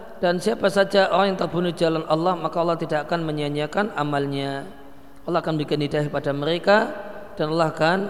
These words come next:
memperbaiki keadaan mereka. Dan Allah Subhanahu wa taala akan masukkan mereka dalam surga yang telah Allah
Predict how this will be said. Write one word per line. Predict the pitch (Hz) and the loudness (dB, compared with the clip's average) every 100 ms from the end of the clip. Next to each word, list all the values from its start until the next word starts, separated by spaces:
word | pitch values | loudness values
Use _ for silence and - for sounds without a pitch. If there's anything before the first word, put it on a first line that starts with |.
| 156 | -4
memperbaiki | 156 147 151 143 143 143 190 214 214 - - - | -6 -4 -6 -2 -2 2 2 2 -2 -10 -16 -8
keadaan | 156 151 156 156 147 143 | -4 -2 0 0 0 0
mereka. | 139 139 139 139 143 196 - - - - - - | -2 -2 0 0 0 -6 -14 -16 -18 -18 -20 -20
Dan | - 156 | -8 -4
Allah | 156 165 | 0 0
Subhanahu | 156 170 147 160 156 | -2 -4 -2 0 -2
wa | |
taala | - 147 143 | 0 -2 -2
akan | 147 | -4
masukkan | 143 139 - 143 | -4 -6 -6 -6
mereka | 143 156 156 | -4 -4 -4
dalam | 147 143 139 139 | -2 -2 -2 -4
surga | 190 180 196 220 240 - - - | -2 -2 4 4 4 -2 -12 -12
yang | - 165 156 | -4 -2 0
telah | 156 147 | -2 -2
Allah | 151 139 151 | -2 0 0